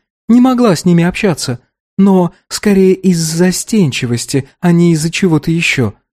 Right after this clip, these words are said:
А потом, после суда, думаю, ей пришлось быть жесткой, чтобы выжить".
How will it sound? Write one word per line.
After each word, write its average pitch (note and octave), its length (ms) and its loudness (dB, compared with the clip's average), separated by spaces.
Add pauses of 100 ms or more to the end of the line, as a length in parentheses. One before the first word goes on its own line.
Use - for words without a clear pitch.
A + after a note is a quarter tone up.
(200)
А F#3+ 100 0
потом, A3+ 540 0 (320)
после G#3+ 280 0
суда, F3 400 0
думаю, G3+ 440 2
ей A3 200 2
пришлось G#3+ 440 -2
быть G#3 380 -2
жесткой, F#3+ 600 -2
чтобы G3+ 340 -2
выжить". C3+ 460 -2